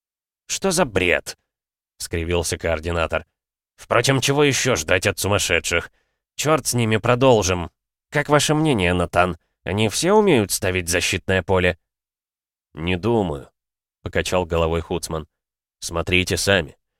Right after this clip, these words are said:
Гольдман, судя по данным ваших людей, был ранен,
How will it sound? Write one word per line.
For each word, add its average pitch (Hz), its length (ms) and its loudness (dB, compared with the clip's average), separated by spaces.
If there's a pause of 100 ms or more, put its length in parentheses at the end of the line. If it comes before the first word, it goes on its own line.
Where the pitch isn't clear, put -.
(200)
Гольдман, 110 560 0
судя 98 320 -2
по 85 160 0
данным 90 400 0
ваших 90 340 -2
людей, 87 340 -4
был 87 280 -2
ранен, 101 340 0